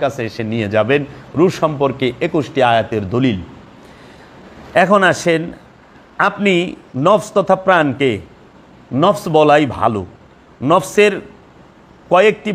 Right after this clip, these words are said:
ভাগ করা যায়, যেমন নফসে আম্মারা।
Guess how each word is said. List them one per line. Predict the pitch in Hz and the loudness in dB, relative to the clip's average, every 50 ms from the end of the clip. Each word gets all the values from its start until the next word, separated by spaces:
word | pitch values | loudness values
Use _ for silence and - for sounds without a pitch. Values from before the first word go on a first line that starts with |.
| 143 98 107 | -6 -4 0
ভাগ | 131 160 170 165 - - | 0 2 2 0 -2 -2
করা | - 139 131 123 117 | 0 2 2 4 2
যায়, | 101 110 113 120 127 - - 113 | 2 2 2 0 0 -2 -4 -4
যেমন | 151 156 160 160 151 139 151 | -4 -2 -2 -4 -4 -2 -2
নফসে | 165 160 - - - - 175 - - | -2 -4 -4 -6 -6 -4 -4 -4 -2
আম্মারা। | 147 143 143 135 123 113 104 98 95 90 | -4 -4 -2 -2 0 0 -2 -2 -4 -8